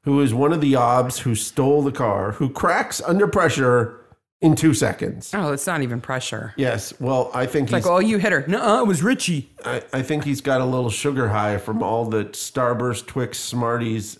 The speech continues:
Speaker 1: and surfing mags that he's been reading and eating.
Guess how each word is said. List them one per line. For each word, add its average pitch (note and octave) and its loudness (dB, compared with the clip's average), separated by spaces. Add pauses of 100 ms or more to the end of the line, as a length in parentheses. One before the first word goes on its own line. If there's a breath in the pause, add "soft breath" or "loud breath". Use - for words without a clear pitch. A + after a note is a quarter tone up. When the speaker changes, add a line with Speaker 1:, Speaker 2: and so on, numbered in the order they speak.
Speaker 1:
and G2+ -4
surfing B2 -4
mags G2+ -6
that - -6
he's G#2+ -6
been A#2+ -6
reading - -6 (120)
and A2 -2
eating. A#2 -6